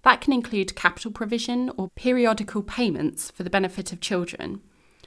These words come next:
So effectively, whilst you may be able to get some financial support for a child, this is obviously only available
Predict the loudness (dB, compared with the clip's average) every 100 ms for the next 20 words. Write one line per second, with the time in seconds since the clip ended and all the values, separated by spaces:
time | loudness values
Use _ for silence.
0 | _ _ _ _ _ _ _ _ -2 2
1 | 2 2 2 2 0 -6 -8 -2 -2 -2
2 | 2 2 2 0 -2 0 0 0 2 0
3 | 0 -4 -4 0 2 2 0 0 0 0
4 | -2 -4 -6 -6 -2 0 0 -2 -6 -4
5 | 2 2 2 -4 -6 -6 -4 0 0 0
6 | -2 -2 -2 0 0 0 0 0 -2 -2
7 | -4